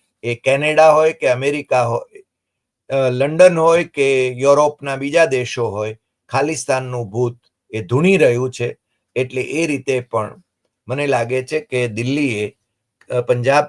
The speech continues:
તરફ એ ખૂબ ધ્યાન આપવાની જરૂર છે. માત્ર, અ, રાજકીય ખેલ કરવાને બદલે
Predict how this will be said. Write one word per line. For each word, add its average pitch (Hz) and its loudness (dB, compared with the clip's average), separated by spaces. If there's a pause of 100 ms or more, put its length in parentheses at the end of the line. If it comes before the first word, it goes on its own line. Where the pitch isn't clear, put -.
તરફ 120 2 (640)
એ 120 -6 (880)
ખૂબ 180 2
ધ્યાન 131 0
આપવાની 117 -2
જરૂર 131 0
છે. 110 -4 (500)
માત્ર, 127 0 (580)
અ, 113 0 (1400)
રાજકીય 143 2
ખેલ 143 0
કરવાને 131 2
બદલે 135 -2